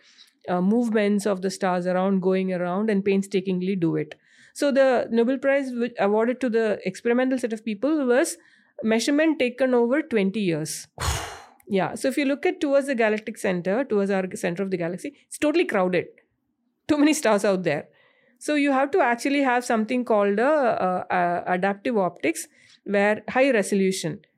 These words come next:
You need to figure out the, mm, each and every star separate out and identify its motion.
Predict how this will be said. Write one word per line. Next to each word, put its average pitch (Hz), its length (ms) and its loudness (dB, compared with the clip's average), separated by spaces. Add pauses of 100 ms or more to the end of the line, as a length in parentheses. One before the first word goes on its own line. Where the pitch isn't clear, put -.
(140)
You 220 80 -2
need 262 140 2
to 262 40 0
figure 247 300 2
out 247 240 4
the, 220 240 0 (100)
mm, 208 380 -4
each 247 240 -2
and 247 120 2
every 208 220 2
star 196 320 -2
separate 233 480 -2
out 320 200 2 (360)
and 254 280 0
identify 226 500 0
its 220 240 -2
motion. 165 420 -6